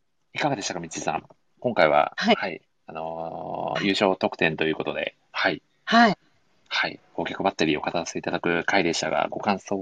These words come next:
Speaker 1: などいただければと思います。
Speaker 2: はい。あ、も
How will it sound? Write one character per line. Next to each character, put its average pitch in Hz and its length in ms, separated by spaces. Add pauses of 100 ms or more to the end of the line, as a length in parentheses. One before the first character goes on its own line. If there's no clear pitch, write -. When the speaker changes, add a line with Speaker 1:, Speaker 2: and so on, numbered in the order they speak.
Speaker 1:
な 92 120
ど 90 100
い 92 60
た 104 100
だ 110 60
け - 80
れ 113 60
ば 104 80
と 95 120
思 98 120
い 110 40
ま 110 100
す。 - 240 (760)
Speaker 2:
は - 200
い。 254 40
あ、 208 40
も 202 800